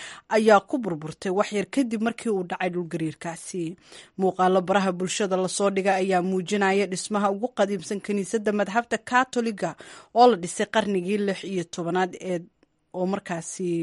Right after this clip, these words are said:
burburaysa. Dalka Colombia ayaa la sheegay isna in laga dareemay dhulgariirka. Nuqul xoog badan aadna u faahfaah oo ka mid ah covid sagaal iyo toban oo lagu magacaabo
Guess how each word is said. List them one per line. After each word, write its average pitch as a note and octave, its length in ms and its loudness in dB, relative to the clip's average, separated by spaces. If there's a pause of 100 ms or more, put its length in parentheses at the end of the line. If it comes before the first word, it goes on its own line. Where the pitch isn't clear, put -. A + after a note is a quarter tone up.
(100)
burburaysa. E3+ 720 -8 (560)
Dalka G3 300 2
Colombia G3 580 0
ayaa F3+ 240 -4
la E3 80 -6
sheegay F#3 360 -4
isna A3+ 280 -4
in A3 120 -2
laga F#3+ 200 -2
dareemay E3 480 -6
dhulgariirka. D#3+ 640 -10 (1800)
Nuqul F4 340 6
xoog D4 360 8
badan C4 240 4
aadna A3+ 360 8
u A3 80 4
faahfaah F3 640 -6
oo F#3+ 240 -2
ka A#3+ 200 2
mid A3 260 2
ah G#3 240 4 (120)
covid A3+ 380 0
sagaal A#3+ 480 4
iyo E3 160 -2
toban F3+ 360 0 (440)
oo G3+ 120 6
lagu G#3 240 6
magacaabo F3+ 800 2